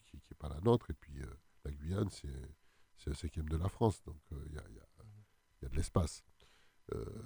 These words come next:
nous, nous avons une, une revendication qui pourrait être celle de, de transférer un maximum de responsabilités locales.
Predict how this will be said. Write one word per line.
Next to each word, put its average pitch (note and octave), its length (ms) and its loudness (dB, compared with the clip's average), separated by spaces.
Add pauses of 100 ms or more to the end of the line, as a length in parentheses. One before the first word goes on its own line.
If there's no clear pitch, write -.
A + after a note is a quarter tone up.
(1080)
nous, D3+ 200 12
nous A2 200 12
avons A2+ 320 12
une, F#2+ 280 10
une F2 160 4
revendication F2+ 760 6
qui - 180 -8
pourrait E2+ 280 0
être C3+ 160 6
celle B2 440 4
de, E2+ 280 0 (160)
de D#2+ 80 -8
transférer G#2 560 2
un G#2+ 60 8
maximum G2+ 460 -2
de F2+ 80 -2
responsabilités F2 800 0
locales. - 320 0